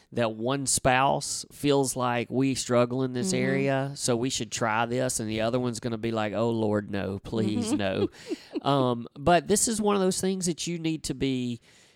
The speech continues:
Speaker 1: you need to be willing and open. So, you know, if after we finish talking tonight, if Heather and I are laying in bed and we're just evaluating our s-,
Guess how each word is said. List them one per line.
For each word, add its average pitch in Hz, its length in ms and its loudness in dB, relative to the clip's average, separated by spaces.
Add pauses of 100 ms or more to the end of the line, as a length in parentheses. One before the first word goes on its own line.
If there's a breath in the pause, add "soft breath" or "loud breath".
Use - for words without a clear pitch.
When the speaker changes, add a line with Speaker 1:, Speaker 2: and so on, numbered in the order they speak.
Speaker 1:
you 139 160 -2
need 165 180 -2
to 139 80 -4
be 131 160 0
willing 127 540 2
and 104 160 -8
open. 101 480 0
So, 123 420 4 (240 loud breath)
you - 140 -2
know, 123 260 2
if 135 260 0
after 180 280 -2
we 190 160 2
finish 185 340 -2
talking 175 400 4
tonight, 131 420 -4
if 123 140 -6
Heather 165 320 0
and 131 100 -2
I 120 160 0
are 131 160 2
laying 151 240 0
in 135 140 -4
bed 156 460 0 (280 loud breath)
and 127 160 -2
we're 160 140 2
just 185 220 0
evaluating 139 720 2
our 113 100 0
s-, 117 240 -4